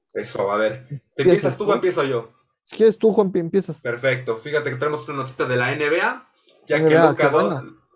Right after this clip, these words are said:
Speaker 1: Luka Doncic, el que decíamos que brilló con Eslovenia en los Juegos Olímpicos,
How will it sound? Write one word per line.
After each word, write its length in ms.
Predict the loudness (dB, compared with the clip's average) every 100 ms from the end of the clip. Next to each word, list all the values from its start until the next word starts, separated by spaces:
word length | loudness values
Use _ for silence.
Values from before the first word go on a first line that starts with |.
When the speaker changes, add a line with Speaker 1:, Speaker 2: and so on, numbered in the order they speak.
| -6
Speaker 1:
Luka 340 | -4 0 0
Doncic, 460 | 0 -2 -4 -8 -6
el 120 | -2
que 120 | 0
decíamos 440 | 0 -2 -2 -4
que 180 | -2 0
brilló 380 | 0 -2 -2 -2
con 140 | -2
Eslovenia 340 | -2 -2 -2 -4
en 40 |
los 80 | -6
Juegos 260 | -6 -6 -4
Olímpicos, 600 | -2 -2 -2 -6 -8